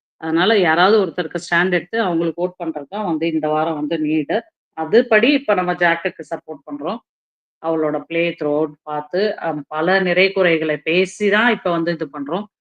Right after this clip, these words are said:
அதுல எனக்கு வந்து தப்பு இருக்கிறதா தெரியல. சொல்றவங்க சொல்லிக்கிட்டோம். இப்ப இவங்க எல்லாம் முத்து பி ஆர்னா பி ஆர்னு சொல்லிக்கிட்டோம். பெருமையா எனக்கு ஒரு பிரச்சனையும் இல்ல. சௌந்தர்யா பி ஆர், சௌந்தர்யா பி ஆர்னு சொல்லிக்கிட்டோம். ஃபேன்ஸ் தான் நம்ம வந்து இது பேசுறோம். இந்த ஷோ ஃபுல்லா பார்த்துட்டு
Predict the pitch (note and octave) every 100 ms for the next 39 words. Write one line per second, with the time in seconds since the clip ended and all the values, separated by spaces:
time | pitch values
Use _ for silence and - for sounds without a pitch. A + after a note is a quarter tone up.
0 | _ _ _ D#3+ D#3+ D#3+ D#3 D3+ D3+ D3+
1 | D3 D#3+ E3+ D#3 - D#3+ D#3 C#3+ D#3+ D#3
2 | C#3 D3+ G3+ F3+ E3 F3+ F3 F3+ E3 D#3
3 | D3+ - F3+ - _ _ _ _ _ _
4 | _ - - E3 E3 E3+ E3+ F#3+ F3 -
5 | F#3 - E3 D#3 G3+ G3+ E3 E3 D#3+ F3
6 | E3+ D#3+ D3+ C#3 C#3+ C#3+ D#3 E3+ D3 D3
7 | D3+ D3+ D#3 - E3 D3+ C#3+ D#3+ D#3 D#3
8 | D3+ - E3+ F3 D#3+ D3+ D#3 D3+ D3 D3+
9 | D#3 E3+ D3 C#3+ F#3 G3+ A3+ - _ _
10 | _ _ G3 F#3+ A3+ A#3+ A3+ B3+ G#3+ F#3
11 | F3+ F#3 F3 - E3 E3 - A#3 C4+ _
12 | _ _ E3+ E3 E3 G3 G#3+ A3 F#3+ -
13 | F#3 G#3 G3+ F3+ F#3 G3 G3+ B3